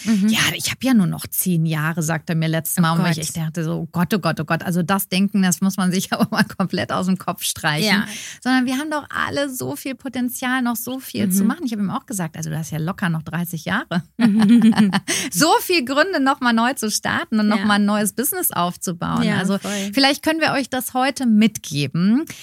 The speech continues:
Speaker 2: dass wir euch ermutigen wollen, dass älter werden wirklich cool ist und auch Spaß machen kann. Und ja, natürlich, ne,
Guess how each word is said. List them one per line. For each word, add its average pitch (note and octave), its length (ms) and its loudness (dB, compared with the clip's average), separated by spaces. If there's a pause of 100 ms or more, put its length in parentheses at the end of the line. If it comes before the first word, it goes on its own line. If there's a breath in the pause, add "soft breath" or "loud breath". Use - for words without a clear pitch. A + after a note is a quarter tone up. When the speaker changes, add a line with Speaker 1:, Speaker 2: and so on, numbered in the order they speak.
Speaker 2:
dass A#3 180 2
wir A#3 80 -2
euch A#3 160 -2
ermutigen A#3+ 960 4
wollen, F#3 580 2
dass A3 240 -2 (180)
älter B3 540 -2
werden A3 540 0
wirklich A#3+ 460 -4 (580 soft breath)
cool B3 340 6
ist F3+ 380 0
und A3 220 2
auch A3 140 -2
Spaß - 420 -2
machen A3 280 -2
kann. G#3+ 360 -2
Und G3+ 240 -2
ja, F#3+ 300 -2
natürlich, G3 600 -2
ne, B3+ 140 2